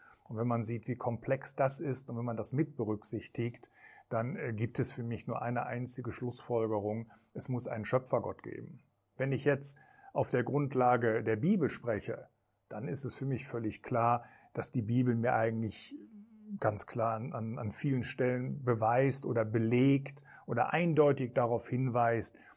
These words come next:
äh, dass der Schöpfergott, der gleichzeitig auch der Rettergott ist, dass das die gleiche Person ist. Das heißt, die Person, die alles erschaffen hat und alles ins Leben gerufen hat,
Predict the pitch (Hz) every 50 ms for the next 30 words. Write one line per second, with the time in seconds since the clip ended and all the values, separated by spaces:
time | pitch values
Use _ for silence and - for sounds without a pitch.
0 | _ _ - 190 127 117 131 120 104 - - - - - - 202 170 147 131 127
1 | - - 180 180 180 - 170 147 135 139 147 - - - - - - - _ _
2 | _ _ _ _ _ - - 123 113 127 127 139 147 135 139 - 143 127 120 127
3 | - - 104 - 123 113 107 135 139 - 117 107 101 107 104 - - - - -
4 | - - - - _ _ _ _ _ - 131 - - 131 - - 147 120 143 143
5 | 160 170 165 160 139 - 151 147 127 127 120 123 120 131 165 175 - - _ -
6 | - - - - 131 - 147 143 135 139 165 156 - 147 147 131 147 156 160 151
7 | 135 135 - - 175 208 226 - - 208 180 - - - 190 160 - - 117 104
8 | 107 123 139 - - - - - - - - 123 123 - 165 202 196 190 - 208
9 | 175 151 135 - 151 156 180 208 214 165 147 117 117 113 107 117 113 104 - -
10 | 113 110 120 127 127 - -